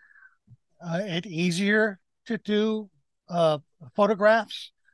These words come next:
and video, or move the cam-, just move the camera and bring in characters.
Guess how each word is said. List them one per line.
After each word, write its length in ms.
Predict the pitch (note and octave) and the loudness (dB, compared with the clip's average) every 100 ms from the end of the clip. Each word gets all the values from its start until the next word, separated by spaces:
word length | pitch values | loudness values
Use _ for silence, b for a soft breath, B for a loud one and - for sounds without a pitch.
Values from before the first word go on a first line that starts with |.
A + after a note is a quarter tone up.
| _ - | _ -2
and 340 | F3 E3 D#3 | 2 2 2
video, 400 | E3+ F#3+ G3+ A#3 | 0 4 4 4
or 340 | A3 G3+ E3+ D#3+ | 0 -4 -2 0
move 260 | F3+ F#3+ | 0 -2
the 80 | E3 | -6
cam-, 320 | - F#3 G3+ | -4 -2 -2
just 220 | C#4 - | -4 -2
move 260 | G3+ C4 G3+ | 2 2 0
the 80 | G3+ | -6
camera 640 | - G#3+ B3+ E3 A#2 C#3+ _ _ _ _ _ | 0 2 2 -2 -6 -12 _ _ _ _ _
and 160 | F3+ F3+ | -4 0
bring 200 | F#3+ F#3+ | 2 2
in 160 | F3+ E3+ | 0 0
characters. 800 | F#3+ G#3+ G#3+ - D3 C#3+ - | 2 4 2 -2 -6 -6 -10